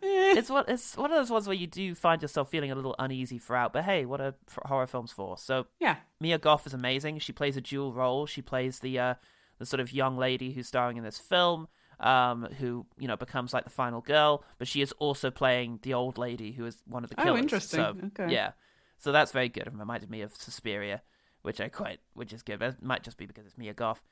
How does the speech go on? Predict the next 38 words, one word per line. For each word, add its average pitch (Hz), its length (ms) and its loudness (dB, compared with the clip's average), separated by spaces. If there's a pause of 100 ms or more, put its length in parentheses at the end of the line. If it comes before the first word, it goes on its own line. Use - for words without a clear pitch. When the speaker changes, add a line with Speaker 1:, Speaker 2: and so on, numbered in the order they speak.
(280)
Speaker 2:
Nevertheless, 175 360 6
she's 185 160 -2
very 147 160 6
good 120 160 -4
in 117 40 -8
both 104 220 -8
roles, 101 420 -8
uh, 110 460 -2
and 123 180 -8
very 120 200 -4
dramatic, 107 500 -10
so 110 340 -8
I'm 113 140 -10
quite 113 300 -4
happy 113 320 -6
that - 100 -16
there's 117 180 -10
going 120 240 -6
to 120 120 -16
be 123 180 -6
a - 60 -6
prequel 202 600 -4
made 117 480 -4
about 156 360 2
the - 60 0
old 127 140 -2
lady 123 200 -2
Speaker 1:
Ooh. 117 40 -8
Speaker 2:
when 120 100 -8
she 160 180 -4
was 110 180 -6
young 101 320 -8
with 120 240 -12
Mia 101 160 -8
Goth - 260 -8
in - 80 -14
it, - 160 -12
so - 280 -10